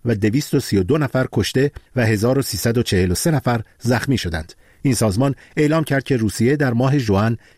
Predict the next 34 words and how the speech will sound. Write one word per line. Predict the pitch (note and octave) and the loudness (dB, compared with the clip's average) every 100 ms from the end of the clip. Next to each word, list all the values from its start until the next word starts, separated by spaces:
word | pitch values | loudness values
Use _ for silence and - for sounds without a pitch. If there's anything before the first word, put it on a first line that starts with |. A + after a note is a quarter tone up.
| - | -2
ده | C3 C3+ - | 0 0 0
برابر | A#2 F#2+ G#2 A2+ - - B2+ | 0 2 0 -2 -6 -6 -2
بیشتر | A#2+ - D3+ | 0 0 0
از | D#3+ C3+ | 0 0
مدت | G#2+ A#2+ | -2 0
مشابه | C3 A2 F#2+ F#2+ B2+ | 0 0 0 0 0
در | C#3+ D3 | 0 -2
سال | - D3 E3+ | 0 0 2
گذشته | D#3+ C#3+ - D#3+ D#3 - _ - | 2 0 0 -2 -4 -12 _ -6
پهپاد | A#2+ F2+ - C#3 - - - | -2 -2 0 0 -2 -10 -4
و | A#2 | 0
موشک | G#2+ G2 - E3+ - - - | 2 0 0 -2 -2 -10 -4
به | A2+ | -2
سمت | C3 C#3 D3 | 0 0 -2
شهرهای | - G#2 - C3 D#3 | 0 -2 0 0 2
اوکراین | A#2 A2 A2 | 0 0 -2
شلیک | - C#3+ B2+ F2+ | 0 0 0 -2
کرده | E2 D#2 D#2+ | -4 -10 -10
است. | - - - - | -14 -16 -10 0
دونالد | C#3+ D3+ - | 0 0 -2
ترامپ | D3+ D3 - _ _ - | -2 -2 -4 _ _ -2
تایید | D3+ D#3+ D#3+ | 0 2 0
کرد | - E2+ - | -2 -4 0
که | A#2 | 2
ایالات | A2 C#3+ | 2 2
متحده | D3 C3+ C3+ C3+ C#3+ - _ - | 0 0 0 2 0 -4 _ -2
در | A#2 G2 | 0 0
حال | B2+ C3+ C3 | 0 0 0
ارسال | G#2+ F2 C3+ C#3+ | -2 -2 0 2
موشک‌های | C3 G2+ F#2+ - B2 C3 | 2 0 -2 0 0 0
پدافند | - F#2+ F2+ G#2+ F#2+ | -2 -2 0 0 0
هوایی | F#2 F2+ F2 A#2+ C#3+ | 0 0 2 2 2
پاتریوت | C3 A2+ C#3+ B2 - | 0 -2 0 0 -2
است | - - | -10 -14